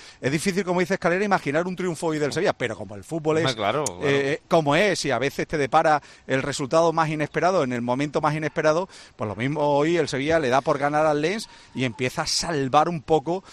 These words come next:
Speaker 1: lo que es la, n-, no la temporada, pero sí al menos le da un poco de, de, de vida a la temporada del Sevilla europea a partir del mes de, de febrero. Eh, y luego le preguntaban también a Diego Alonso por el partido de esta noche y el rival que tiene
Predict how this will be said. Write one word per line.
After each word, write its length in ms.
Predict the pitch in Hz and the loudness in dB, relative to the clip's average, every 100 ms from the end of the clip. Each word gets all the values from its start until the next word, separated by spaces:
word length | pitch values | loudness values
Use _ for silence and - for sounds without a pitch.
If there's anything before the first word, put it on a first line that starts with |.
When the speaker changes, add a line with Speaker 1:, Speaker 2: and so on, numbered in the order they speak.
| - 131 | -16 -4
Speaker 1:
lo 220 | 127 123 | 0 2
que 140 | 139 | 0
es 80 | 131 | -2
la, 420 | 143 143 139 131 131 | 2 4 4 2 -2
n-, 180 | 143 - | -10 -8
no 280 | 175 175 233 | -4 2 4
la 80 | 220 | 4
temporada, 360 | 220 190 220 | 4 4 4
pero 160 | 208 135 | 2 0
sí 120 | - | 0
al 120 | 139 | 0
menos 200 | 135 151 | 0 -2
le 120 | 170 123 | 0 0
da 80 | 127 | -2
un 80 | |
poco 300 | 123 135 165 | 0 -2 0
de, 200 | 160 147 - - - | 0 0 -4 -16 -14
de, 840 | 131 131 135 127 120 117 113 113 107 107 | -8 -4 0 0 0 0 0 -2 -6 -6
de 140 | 123 | -4
vida 420 | 127 143 156 202 - - | -2 0 2 2 -2 -6
a 80 | 127 | 0
la 100 | 131 | 0
temporada 360 | 127 113 117 131 | 0 -4 -2 -2
del 80 | 127 | -2
Sevilla 240 | 135 131 | -4 -2
europea 380 | 131 131 127 135 | 0 0 0 0
a 20 | |
partir 260 | 143 - 160 | 0 -2 -2
del 140 | 151 | -2
mes 180 | 151 117 | -2 -4
de, 280 | 120 104 107 | -4 -4 -4
de 180 | 117 | -4
febrero. 460 | 110 113 117 95 92 - - - - | -2 -2 -4 -4 -10 -14 -20 -20 -4
Eh, 420 | 143 147 143 139 - 170 | 2 4 4 2 -2 0
y 80 | |
luego 160 | 160 214 | 4 4
le 80 | 226 | 4
preguntaban 440 | 220 208 208 196 | 2 2 2 4
también 300 | 190 190 190 | 2 2 2
a 80 | 180 | 2
Diego 140 | 175 | 4
Alonso 320 | 165 123 - 110 | 2 0 -4 -4
por 260 | 147 143 | 2 4
el 220 | 135 139 | 4 0
partido 500 | - 147 135 202 202 | 4 4 2 -2 0
de 80 | 190 | 0
esta 160 | 170 175 | 2 0
noche 480 | 196 - 214 220 214 - - - - | 0 -2 0 -2 -4 -16 -20 -16 -2
y 140 | 156 | 2
el 100 | 151 | 4
rival 420 | 143 143 185 214 | 2 4 4 4
que 160 | - 160 | 0 -4
tiene 420 | 190 196 202 208 | -2 -2 -2 -4